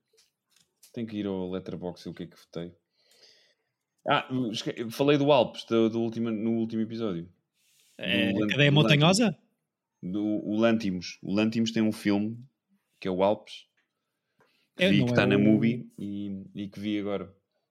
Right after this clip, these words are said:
Speaker 1: E gostei.
Speaker 2: De que ano é, de que ano é que é isso?
Speaker 1: Dois mil e onze, acho eu.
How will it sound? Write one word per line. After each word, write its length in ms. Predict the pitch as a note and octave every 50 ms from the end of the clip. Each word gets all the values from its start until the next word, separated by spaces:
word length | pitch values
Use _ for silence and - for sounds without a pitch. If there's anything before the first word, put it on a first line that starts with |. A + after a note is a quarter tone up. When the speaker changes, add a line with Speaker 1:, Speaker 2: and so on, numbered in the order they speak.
| _ _
Speaker 1:
E 140 | - F#2+ F#2+
gostei. 240 | F2+ - - B2+ B2
Speaker 2:
De 60 | A#2+
que 80 | C3+ F3
ano 120 | E3 D#3 D3+
é, 40 | C#3+
de 240 | D#3 - E3 C3+ -
que 140 | - D#3
ano 100 | C#3+ C#3 C3
é 20 |
que 140 | - - C3
é 40 | A#2
isso? 260 | A2+ A2+ - - F2+
Speaker 1:
Dois 180 | F#2 F#2 G#2 G#2
mil 160 | A2+ A#2 A2+
e 100 | A2+ G#2+
onze, 320 | A2 A#2 C3 C#3+ C#3+ C3 A#2
acho 220 | A2+ - - A2+
eu. 260 | A2 B2 C#3+ D3+ C#3+